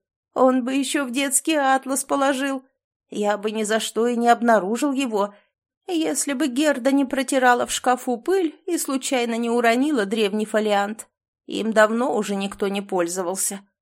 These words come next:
Род Лантеров не настолько влиятелен, чтобы было что передавать наследникам, и не настолько плодовит, чтобы эти самые наследники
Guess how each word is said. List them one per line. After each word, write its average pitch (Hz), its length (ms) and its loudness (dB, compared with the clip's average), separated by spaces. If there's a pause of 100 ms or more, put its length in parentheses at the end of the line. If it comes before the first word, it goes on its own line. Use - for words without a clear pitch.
(140)
Род 359 420 -4
Лантеров 277 640 -2
не 262 120 2
настолько 240 640 -2
влиятелен, 208 760 -4
чтобы 220 360 -2
было 208 320 -2
что 196 260 -6
передавать 202 580 0
наследникам, 208 840 -4 (360)
и 427 160 -4
не 392 120 -4
настолько 302 580 -2
плодовит, 262 720 0
чтобы 240 400 0
эти 247 180 -2
самые 240 380 4
наследники 226 880 -4